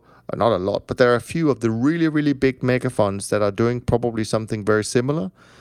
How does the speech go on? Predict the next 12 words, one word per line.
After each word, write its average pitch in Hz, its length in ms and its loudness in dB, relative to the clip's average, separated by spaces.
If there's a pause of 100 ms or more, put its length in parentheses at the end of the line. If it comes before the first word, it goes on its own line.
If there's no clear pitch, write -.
(340)
So - 240 4
can 120 180 -2
you 160 140 2
imagine 123 680 -2
if, - 380 -6
if, 113 300 0
if 107 120 0
something 117 420 -2
happens 110 500 -2
that - 280 -2
their 107 200 4
systems 120 680 -4